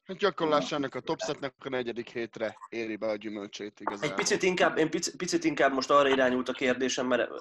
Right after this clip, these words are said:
Speaker 3: ezzel megint csak egyetértünk, hogy, ö,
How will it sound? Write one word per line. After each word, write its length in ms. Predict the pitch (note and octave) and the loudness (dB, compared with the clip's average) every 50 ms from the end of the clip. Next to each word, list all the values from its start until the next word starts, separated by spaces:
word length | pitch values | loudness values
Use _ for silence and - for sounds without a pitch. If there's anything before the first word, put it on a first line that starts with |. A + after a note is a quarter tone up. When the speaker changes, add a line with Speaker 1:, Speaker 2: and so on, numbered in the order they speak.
| - - | -4 -2
Speaker 3:
ezzel 220 | A#2+ A#2+ B2 A#2+ | -2 2 2 2
megint 260 | A#2 C3 B2+ B2+ A#2+ A#2 | 2 2 0 0 -2 -4
csak 120 | A#2+ - | -4 -4
egyetértünk, 600 | A#2 A2+ A#2+ A#2+ - B2 B2+ B2 - C#3 C#3 C#3 - - - - - - - _ | -4 -4 -4 -4 0 0 0 0 0 -4 -6 -6 -10 -20 -20 -20 -20 -20 -20 _
hogy, 300 | - A#2 A2+ A2+ A2+ A2+ | -2 2 2 4 4 4
ö, 320 | A#2 A#2 A#2 A2+ A2+ A#2 | 4 4 4 4 4 2